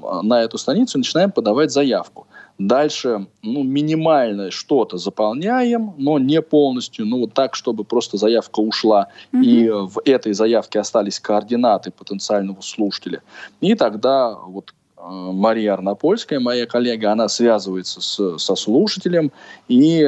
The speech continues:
Speaker 1: начинается процесс вот добавления данных.
Speaker 2: Отлично.
Speaker 1: А, это, это возможно,
Speaker 2: А у нас
Speaker 1: мы,
Speaker 2: звонок.
Speaker 1: естественно, все данные потом добавляем. Ну, отлично. Звонки, это
Speaker 2: А,
Speaker 1: прекрасно.
Speaker 2: звонок у нас из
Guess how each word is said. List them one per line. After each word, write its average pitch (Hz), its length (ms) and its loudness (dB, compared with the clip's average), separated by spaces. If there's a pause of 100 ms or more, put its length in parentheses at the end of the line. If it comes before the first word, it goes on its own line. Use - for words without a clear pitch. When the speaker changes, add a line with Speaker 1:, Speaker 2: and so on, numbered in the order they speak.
(120)
Speaker 1:
начинается 104 600 -2
процесс 127 460 -2
вот 101 180 0
добавления 113 760 0
данных. 98 560 -4 (400)
Speaker 2:
Отлично. 185 600 0 (120)
Speaker 1:
А, - 60 -20 (340)
это, - 260 2
это 143 220 -2
возможно, 180 720 -2
Speaker 2:
А 208 40 2
у 208 40 2
нас 302 140 6
Speaker 1:
мы, 349 80 -2
Speaker 2:
звонок. 185 240 -2
Speaker 1:
естественно, 208 180 -8
все 135 200 0
данные 120 340 -2
потом 113 400 -4
добавляем. 92 500 0
Ну, 107 80 4
отлично. - 640 -4
Звонки, 226 420 -2
это 247 80 2
Speaker 2:
А, 220 40 4 (100)
Speaker 1:
прекрасно. 214 260 0
Speaker 2:
звонок 311 260 0
у 226 40 -4
нас 240 320 -2
из 240 400 -2